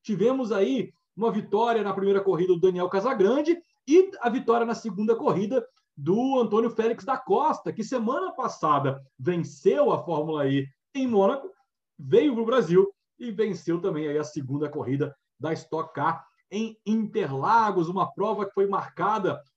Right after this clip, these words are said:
por um acidente, ah, bizarro aí do Gaetano de Mauro,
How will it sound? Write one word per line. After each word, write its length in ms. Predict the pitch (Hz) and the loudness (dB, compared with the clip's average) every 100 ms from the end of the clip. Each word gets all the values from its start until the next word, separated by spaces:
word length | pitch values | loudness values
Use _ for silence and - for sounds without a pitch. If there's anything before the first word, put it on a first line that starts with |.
| _ | _
por 100 | 143 | -8
um 100 | 175 | -4
acidente, 1000 | 208 - 190 135 175 226 - 196 156 123 _ _ - | -4 -6 -8 -4 -2 -2 -2 0 0 0 _ _ -6
ah, 520 | 147 156 151 143 127 | -4 -2 -2 -4 -4
bizarro 720 | 110 220 131 139 170 285 175 160 | -4 -4 -4 -2 0 2 2 0
aí 200 | 151 196 | 0 0
do 140 | 170 | 0
Gaetano 440 | 156 165 135 185 175 | 0 -4 -4 -6 -4
de 100 | 156 | -2
Mauro, 500 | 127 147 202 202 | 0 2 4 2